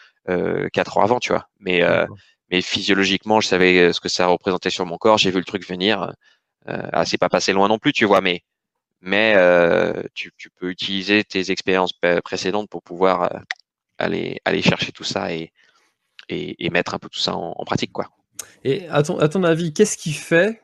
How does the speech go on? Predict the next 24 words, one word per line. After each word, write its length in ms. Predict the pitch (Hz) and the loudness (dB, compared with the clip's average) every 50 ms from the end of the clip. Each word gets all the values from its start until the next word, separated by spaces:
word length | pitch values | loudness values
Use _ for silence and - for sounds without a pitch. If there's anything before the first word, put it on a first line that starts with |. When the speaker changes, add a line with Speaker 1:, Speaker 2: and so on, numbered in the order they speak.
| _ _ | _ _
Speaker 2:
que, 120 | _ - 139 | _ -2 0
euh, 600 | 135 127 123 123 123 120 120 117 117 - - - - | 2 2 4 4 4 4 4 2 0 -2 -8 -14 -10
que 80 | - 127 | -10 -10
toi, 380 | - - 147 156 156 175 202 | -6 -2 2 4 4 4 2
tu, 440 | 196 - - - 135 123 117 117 113 | 0 -6 -10 -6 -4 -4 -4 -4 -6
tu 180 | - - - 131 | -10 -4 0 2
arrives 640 | 131 123 123 120 117 143 170 185 180 151 135 127 - - | 4 4 4 2 2 0 0 0 0 2 0 -2 -2 -2
à, 380 | - 123 120 120 123 123 127 120 | -4 -2 0 2 4 4 4 4
euh, 160 | 113 107 107 | 2 2 0
te 140 | 104 - 127 | -2 0 -2
dire, 460 | 120 113 113 123 143 170 185 - 151 - | -2 -2 0 0 0 0 0 0 -4 -6
euh, « 240 | 127 120 117 113 110 | -4 -2 -2 -2 -2
J'ai, 540 | 110 113 107 107 127 143 156 165 165 160 - | -2 -4 -4 0 2 2 4 4 2 2 0
euh, 300 | 120 113 110 107 104 107 | 0 -2 0 0 -2 -2
j'ai 340 | 107 104 120 127 131 - - - | -4 -4 -4 -2 -2 -4 -2 -4
extrêmement, 760 | 127 113 - - - - 151 135 143 147 151 151 151 147 135 | -4 -4 -4 -8 0 2 2 2 4 4 4 6 6 6 6
euh, 180 | 123 113 110 110 | 6 6 4 4
bossé, 580 | 107 113 147 156 147 - - 156 156 175 185 | 4 4 4 4 4 4 4 4 6 6 6
j'ai 140 | 156 127 135 | 4 4 2
passé 280 | 127 123 117 - - 123 | 2 2 0 2 0 -2
beaucoup 320 | 117 123 160 160 - - | 0 0 -2 -2 -2 -4
de 100 | 156 - | -8 -6
temps, 360 | _ - 156 151 160 175 175 | _ 2 4 4 4 4 2
j'ai, 360 | 151 123 123 117 113 113 107 | 2 2 0 0 0 0 0